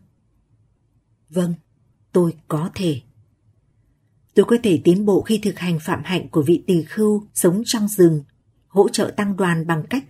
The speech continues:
chuẩn bị củi, nước và những nhiệm vụ khác chăng? Vâng, tôi có thể. Tôi có thể phát triển phạm hạnh trang nghiêm của vị tỳ khưu trong khi giao tế với nhiều người, cùng nhiều loại tư tưởng khác nhau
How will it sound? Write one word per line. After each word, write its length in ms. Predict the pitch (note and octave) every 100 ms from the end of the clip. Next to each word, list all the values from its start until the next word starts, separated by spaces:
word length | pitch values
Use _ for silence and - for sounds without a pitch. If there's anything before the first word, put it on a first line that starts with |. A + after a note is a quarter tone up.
| -
chuẩn 220 | E3 D3
bị 160 | D#3+ -
củi, 320 | F3+ D#3+ C#3+ C3+ _ -
nước 300 | F3 B3+ D4+ _ _ _ _
và 360 | - E3 D#3+ D#3
những 240 | D3+ G3+
nhiệm 220 | A3 F3 C#3+
vụ 200 | F3+ -
khác 220 | A#3 C4 _
chăng? 280 | - G3+ G3 - _ _ _ _ _ _ _ _ _ _ _
Vâng, 280 | D3+ F3+ F3 - _ _ _ _ _
tôi 120 | F#3 D#3+
có 160 | D#3 F3+
thể. 300 | F#3 E3 B2 _ _ _ _ _ _ _ _ _ _ _
Tôi 120 | - G#3
có 120 | A3+
thể 180 | A3+ D#3+
phát 180 | - B3+
triển 280 | - F#3+ C#3+
phạm 220 | - F3 -
hạnh 200 | F3+ -
trang 320 | - G#3+ G3+
nghiêm 260 | F#3+ G#3+ G3+
của 120 | E3+
vị 200 | C#3+ E3 -
tỳ 120 | E3
khưu 420 | - G#3+ G#3 G3+ _ _ _ _
trong 200 | G3 F3+
khi 180 | G3+ F3+
giao 240 | G3+ F3+
tế 240 | F3+ E3+
với 140 | F#3 G3
nhiều 380 | A3+ G3+ D#3+ D#3
người, 320 | E3 D#3 C3+ _ _ _ _
cùng 200 | F#3 E3+
nhiều 180 | E3 E3+
loại 180 | F3 -
tư 160 | G#3+
tưởng 220 | G#3 G3 C3
khác 300 | E3+ C4 A3
nhau 340 | G#3 G3+ -